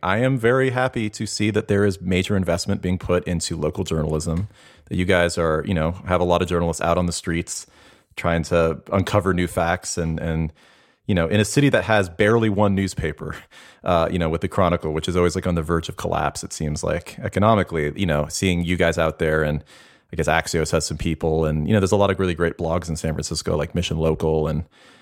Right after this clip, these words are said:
uh, you can probably name a couple others, but, uh, all of that to me feels good, whether or not I necessarily agree with their political agenda or think I know what their agenda is and then decide whether or not I agree with it.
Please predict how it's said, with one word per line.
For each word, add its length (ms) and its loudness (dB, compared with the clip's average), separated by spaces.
uh, 480 2
you 80 -2
can 100 0
probably 240 2
name 160 2
a 60 -2
couple 260 -2
others, 380 -2
but, 280 -2
uh, 300 -4
all 160 6
of 60 6
that 180 4
to 100 -8
me 80 -2
feels 280 -4
good, 180 -2
whether 260 0
or 60 0
not 240 -2
I 280 -2
necessarily 500 -2
agree 240 -6
with 140 -6
their 100 -4
political 420 -6
agenda 460 -6
or 100 4
think 320 2
I 80 4
know 160 4
what 160 2
their 140 0
agenda 340 -4
is 180 -6
and 80 -8
then 100 -6
decide 320 -4
whether 200 -6
or 40 -8
not 160 -8
I 40 -6
agree 280 -8
with 200 -12
it. 100 -16